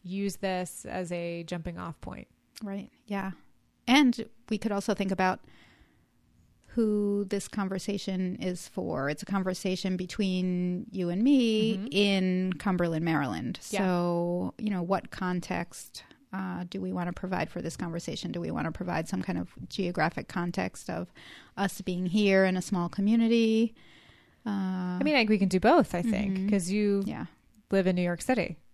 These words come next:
Speaker 1: most of
Speaker 2: Right.
Speaker 1: the time.
Speaker 2: Yes.
Speaker 1: So that's
Speaker 2: Mm.
Speaker 1: pretty, we, we're offering two different
Speaker 2: Mm-hmm.
Speaker 1: extremes.
Speaker 2: Yes, yes.
Speaker 1: So I think we
Speaker 2: I
Speaker 1: can
Speaker 2: actually have the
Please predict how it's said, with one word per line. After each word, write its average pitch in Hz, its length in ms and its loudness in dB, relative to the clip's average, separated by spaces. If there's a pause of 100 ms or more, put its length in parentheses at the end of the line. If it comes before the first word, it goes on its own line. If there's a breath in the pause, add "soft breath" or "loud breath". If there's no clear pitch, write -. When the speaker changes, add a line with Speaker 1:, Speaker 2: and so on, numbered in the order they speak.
(140)
Speaker 1:
most 180 200 0
of - 60 -2
Speaker 2:
Right. 175 80 -4
Speaker 1:
the 170 60 -4
time. 190 380 0
Speaker 2:
Yes. 165 300 -2
Speaker 1:
So 180 440 0
that's 196 280 -4
Speaker 2:
Mm. 285 80 -4
Speaker 1:
pretty, 190 280 0
we, 196 120 2
we're 196 320 2
offering 190 340 4
two - 160 0
different 175 240 2
Speaker 2:
Mm-hmm. 220 60 0
Speaker 1:
extremes. 202 560 2
Speaker 2:
Yes, 175 440 -8
yes. 196 220 -8
Speaker 1:
So - 180 -4
I 208 60 2
think 233 160 -2
we 208 80 4
Speaker 2:
I 220 60 4
Speaker 1:
can 196 80 4
Speaker 2:
actually 208 400 4
have 185 140 2
the - 80 -6